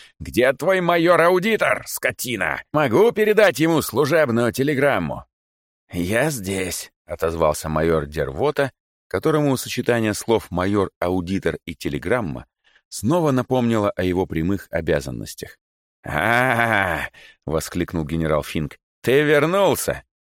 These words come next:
В тоне его голоса было столько яду, что майор ничего не ответил и в нерешительности остался стоять в дверях.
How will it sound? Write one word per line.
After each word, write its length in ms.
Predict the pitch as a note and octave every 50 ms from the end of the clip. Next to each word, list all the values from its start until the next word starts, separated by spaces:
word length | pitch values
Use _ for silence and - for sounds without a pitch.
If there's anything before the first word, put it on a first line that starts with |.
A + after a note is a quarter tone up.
| _ _ _ _ _ _ _ _ _ _ _ _ _ _ _ -
В 60 | -
тоне 360 | - F2+ E2+ E2 E2+ E2+ E2+
его 200 | E2+ D#2+ E2+ E2
голоса 500 | D2 D2+ F#2+ G2 F2+ D#2+ D2+ - - C#2+
было 240 | C#2+ D#2 E2 D#2+ D#2+
столько 540 | - - - - D#3+ D#3 C3 - - B2+ A#2+
яду, 520 | G#2+ G2 G2 G2+ E2+ D2 C2+ C2+ B1 - _ _ _ _ _ _
что 200 | - - - F2+
майор 360 | F2+ G2 A2 A#2+ A#2 A2 G#2+
ничего 480 | A2+ B2 B2 - - D3 C#3 C#3+ D3 C#3
не 100 | B2 A#2+
ответил 460 | A#2 - - F#2+ G2 F#2 - F2 E2
и 180 | - - F#2+
в 100 | F2 D#2
нерешительности 760 | F2 F2 E2 D#2+ D#2 - - C3 C3 A#2+ A2+ A2 G#2 - - F#2
остался 460 | F2+ - - - G2+ G2 F2+ - F2+
стоять 400 | D#2 - - D#2+ E2+ F2+ E2 -
в 100 | D2 C#2+
дверях. 480 | D2+ D2 D2+ D2+ C#2 B1+ A1 - -